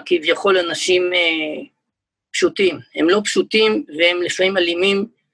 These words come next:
ואני מכיר, אה, חבר טוב שהוא אחראי דאווה באזור חברון, הוא היה שוטר פלסטיני, וכשהוא פרש ויצא לכמה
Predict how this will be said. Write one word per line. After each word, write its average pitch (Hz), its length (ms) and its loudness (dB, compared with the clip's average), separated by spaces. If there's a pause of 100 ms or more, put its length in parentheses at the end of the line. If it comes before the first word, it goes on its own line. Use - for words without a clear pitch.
(160)
ואני 165 140 2
מכיר, 202 340 0 (300)
אה, 165 360 0
חבר 175 400 -2 (100)
טוב 190 240 -2 (520)
שהוא 185 240 0
אחראי 190 360 0
דאווה 190 360 2
באזור 175 480 -2
חברון, 175 400 0
הוא 175 80 -2
היה 180 120 0
שוטר 180 360 0
פלסטיני, 185 760 0
וכשהוא 160 480 -4 (560)
פרש 185 640 -4 (280)
ויצא 156 560 -2
לכמה 185 680 -2